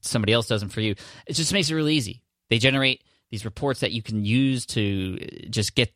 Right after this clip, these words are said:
all those numbers that you need filled out really fast. Um, it's so easy to use. It's especially made for people who don't like numbers,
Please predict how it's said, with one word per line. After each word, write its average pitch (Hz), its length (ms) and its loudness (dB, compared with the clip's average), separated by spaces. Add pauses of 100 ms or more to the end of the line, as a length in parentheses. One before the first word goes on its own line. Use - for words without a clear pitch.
(140)
all 123 160 4
those 117 160 0
numbers 110 220 0
that 95 100 0
you 107 80 -4
need 104 180 -2
filled 104 280 0
out 92 80 0
really 101 160 -4
fast. 104 340 0 (400)
Um, 113 380 2 (260)
it's 127 160 -4
so 156 320 2
easy 131 240 -2
to 117 80 -4
use. 104 220 -2
It's - 120 -8
especially 131 420 0
made 104 120 2
for 107 80 -4
people 98 300 -2
who 98 80 0
don't 92 160 -2
like 90 120 -2
numbers, - 480 -4